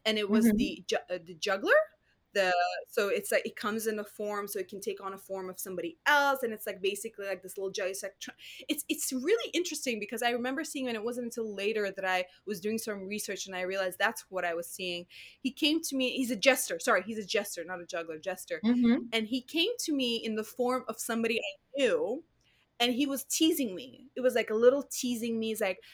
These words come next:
Speaker 1: "How about this? How about that? What are you gonna do now? What are you gonna do this?" And I remember it was like, I felt at one point, I was like, "You know what? Keep going. I'm not gonna, I'm just, I'm gonna ignore you."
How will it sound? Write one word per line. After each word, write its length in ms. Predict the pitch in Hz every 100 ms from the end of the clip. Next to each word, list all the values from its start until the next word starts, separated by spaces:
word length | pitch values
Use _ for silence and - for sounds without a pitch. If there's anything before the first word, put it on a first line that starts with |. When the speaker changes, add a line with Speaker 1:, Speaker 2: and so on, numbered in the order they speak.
| _
Speaker 1:
"How 120 | 277
about 300 | 262 262 269
this? 240 | 311 208 -
How 160 | 240
about 280 | 226 247 247
that? 240 | 320 196 208
What 100 | 262
are 20 |
you 40 | 285
gonna 200 | 277 269
do 100 | 285
now? 240 | 339 208
What 140 | 208
are 40 | 254
you 40 |
gonna 180 | 262 254
do 140 | 233 262
this?" 240 | 320 - - - -
And 120 | 262
I 60 | 285
remember 480 | 302 302 466 508 392 311
it 80 |
was 180 | 294 269
like, 160 | 262 254
I 120 | 240 233
felt 400 | - 277 311 -
at 100 | 240
one 180 | 247 277
point, 220 | 277 269
I 80 | 254
was 120 | 254
like, 120 | 254 254
"You 100 | 349
know 120 | 339
what? 220 | 339 320 302 -
Keep 240 | 285 277
going. 420 | - 196 156 - - _ _ -
I'm 180 | 240 254
not 180 | 240 233
gonna, 320 | 220 202 - _ _
I'm 140 | 240 240
just, 260 | 247 - -
I'm 140 | 262
gonna 140 | 277 240
ignore 320 | 190 185 180
you." 180 | 165